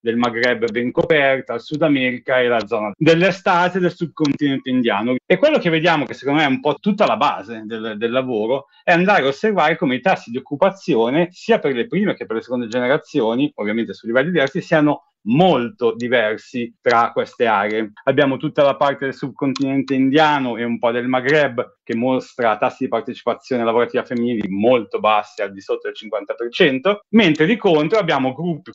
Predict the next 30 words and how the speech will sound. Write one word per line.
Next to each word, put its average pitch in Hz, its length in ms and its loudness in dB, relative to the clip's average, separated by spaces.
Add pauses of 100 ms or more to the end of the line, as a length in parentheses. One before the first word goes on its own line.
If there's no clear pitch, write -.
o 131 160 -4
comunità 139 760 2 (100)
come 143 220 2
quella 143 160 0
cinese, 147 560 2
che 127 100 -4
è 101 100 -2
proprio 107 280 -6
un 101 80 -4
po' 101 200 0
il, 98 380 -4
il 117 120 -8
caso 135 240 0
emblematico, 127 580 0
che 135 120 -4 (360)
invece 135 420 -2
tassi 127 400 0
di 107 80 -6
partecipazione 117 720 -4
lavorativa 127 680 0
di 165 160 2
fatto 160 340 2
equivalenti 156 800 0 (120)
a 143 100 -2
quelle 120 200 0
delle 127 180 0
donne 117 260 0
senza 139 240 -4
background 104 340 -4
migratorio. 107 580 0